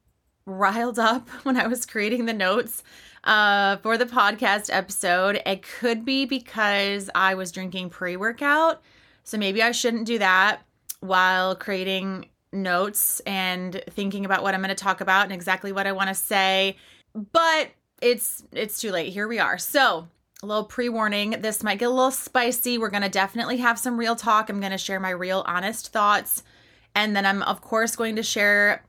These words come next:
you know, some notes and takeaways and some practical things, advice.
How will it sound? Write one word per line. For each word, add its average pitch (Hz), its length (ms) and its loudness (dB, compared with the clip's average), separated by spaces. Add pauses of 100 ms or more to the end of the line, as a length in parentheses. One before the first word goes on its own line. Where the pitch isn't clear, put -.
you 196 120 -8
know, 180 120 -6
some 196 280 -4
notes 190 400 -2
and 208 140 -2
takeaways 185 720 -2
and 185 160 -6
some 190 180 -6
practical 208 640 -2
things, 214 580 -2
advice. 196 680 2